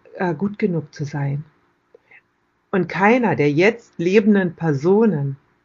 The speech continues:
ja, die, mit denen du jetzt in Beziehung bist, können das heilen.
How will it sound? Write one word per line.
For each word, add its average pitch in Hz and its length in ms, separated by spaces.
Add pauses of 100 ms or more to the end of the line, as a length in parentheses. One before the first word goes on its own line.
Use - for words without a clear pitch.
(500)
ja, 139 160
die, 165 260
mit 180 220
denen 202 180
du 185 60
jetzt 190 320
in 202 80
Beziehung 190 520
bist, 127 260 (340)
können 175 260
das 175 240
heilen. 139 480